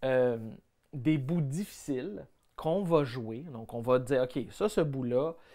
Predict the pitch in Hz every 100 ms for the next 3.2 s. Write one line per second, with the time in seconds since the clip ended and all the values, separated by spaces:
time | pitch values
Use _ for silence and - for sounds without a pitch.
0 | - - - 214 160 - 143 165 175 185
1 | - 180 160 127 165 185 180 - - -
2 | _ 123 131 123 120 117 113 - - 170
3 | 143